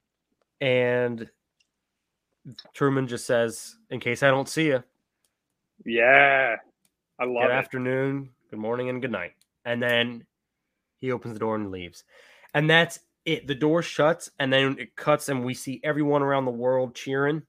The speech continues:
Speaker 2: Going, yeah, every, there's, like, some French guy in a
Speaker 1: Crazy.
Speaker 2: bathtub, and he's just like,
Speaker 1: Yeah, he's like,
Speaker 2: <laughs> he's, like,
Speaker 1: "Yes!"
Speaker 2: slapping the water.
Speaker 1: Yeah.
Speaker 2: Yeah.
Speaker 1: And Sylvia, like,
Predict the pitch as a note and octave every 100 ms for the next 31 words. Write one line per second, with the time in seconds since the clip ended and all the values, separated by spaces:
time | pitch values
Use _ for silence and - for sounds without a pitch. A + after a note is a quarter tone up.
0 | C#3+ C#3 C#3+ D#3 - D#3 D3 C#3+ C3+ -
1 | _ _ D3 C3+ C3 A2+ C#3+ D#3 D#3 D#3+
2 | D#3+ F3+ - F3 - D3 F3+ F#3 D3 D3+
3 | C#3 A#2+ B2 C#3 - D3 C3+ C3+ C3+ D#3
4 | D#3 C3+ B2+ B2 _ C3 - - A3 F#3+
5 | F3+ A4 - F#4+ D#4 D#4+ C4 F#3 - -
6 | F#3 E3 D#3 D#3+ D#3 C#3 A#2+ B2+ C3+ C3+
7 | - G#3 G3+ G3+ G#3+ - - _ _ _
8 | E4+ F#3+ D#3 D3+ B2+ A2 _ F#3+ F3 E3+
9 | D#3+ - - F3+ F3+ F3 D3+ C3+ C3+ -
10 | C#3+ C3 -